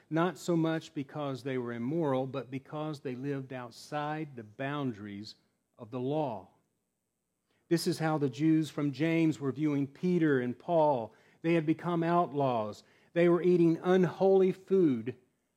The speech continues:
with uncircumcised Gentiles. Hence the accusation that they were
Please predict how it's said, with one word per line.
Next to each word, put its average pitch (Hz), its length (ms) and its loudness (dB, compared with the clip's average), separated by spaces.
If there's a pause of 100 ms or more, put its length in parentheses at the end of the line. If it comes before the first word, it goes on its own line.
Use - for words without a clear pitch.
(160)
with 131 240 -4
uncircumcised 135 1300 -2
Gentiles. 107 920 -2 (1300)
Hence 160 220 4
the 151 160 4
accusation 147 840 2
that 135 260 0
they 147 180 2
were 131 300 0